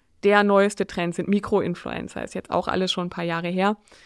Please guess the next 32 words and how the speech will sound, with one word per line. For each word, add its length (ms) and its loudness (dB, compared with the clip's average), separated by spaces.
Die 320 2
nächste 380 2
Entwicklungsstufe, 880 0
in 160 -4
der 180 0
wir 160 2
ja 160 0
schon 220 -2
mittendrin 560 2
sind, 240 2
sind 200 -4
die 80 -6
Nano-Influencer. 1000 0
Das 180 -4
kommt 240 -4
auch 240 2
gerade 320 0
so 140 -6
in 100 -4
der 260 0
breiteren 560 2
Masse 380 -2
an, 260 0
dass 160 -4
es 120 -8
auch 200 -4
wirklich 380 -4
Sinn 160 -8
macht, 220 -12
mit 200 -12
sehr 240 0
vielen, 600 -2